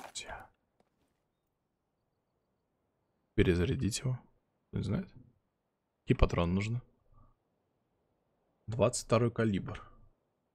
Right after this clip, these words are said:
Двенадцатый калибр. Опа-на. Прицела здесь, я так понимаю, нет, да?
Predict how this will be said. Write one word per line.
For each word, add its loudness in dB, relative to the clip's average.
Двенадцатый -4
калибр. -16
Опа-на. -2
Прицела 2
здесь, 0
я 0
так -6
понимаю, 2
нет, 0
да? -2